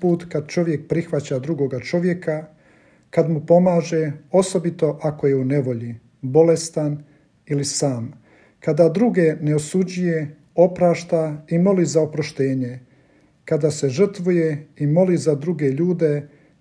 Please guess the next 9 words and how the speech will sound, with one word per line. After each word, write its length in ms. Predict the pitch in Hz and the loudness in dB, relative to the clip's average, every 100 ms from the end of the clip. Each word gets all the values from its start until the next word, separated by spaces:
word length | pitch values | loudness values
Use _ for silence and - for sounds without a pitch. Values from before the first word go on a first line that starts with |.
| - | -2
nesebično 680 | 175 185 190 170 170 156 | 0 0 -2 -4 -4 -4
ljubi 380 | 143 160 147 135 | -2 -2 -2 -4
druge 500 | 127 170 165 156 147 - _ _ _ _ _ _ | -2 -4 -4 -4 -4 -8 _ _ _ _ _ _
i 60 | - | -6
ljubi 340 | 139 143 117 | -4 -4 -4
Boga. 480 | 110 120 110 110 113 117 _ _ _ _ _ - _ _ _ | -6 -6 -6 -8 -12 -16 _ _ _ _ _ -20 _ _ _
Kršćani 420 | - 202 - 208 | -2 -2 0 -2
su 260 | 196 202 - | 0 -4 2
pozvani 680 | 208 170 143 135 127 127 | 2 4 0 -2 -2 -6